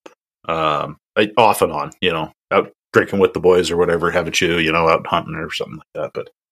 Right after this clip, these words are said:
But, um, you know, and it,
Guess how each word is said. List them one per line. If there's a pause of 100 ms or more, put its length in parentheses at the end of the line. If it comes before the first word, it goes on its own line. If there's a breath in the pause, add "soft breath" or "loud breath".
(580 loud breath)
But,
um, (1300)
you
know,
and
it,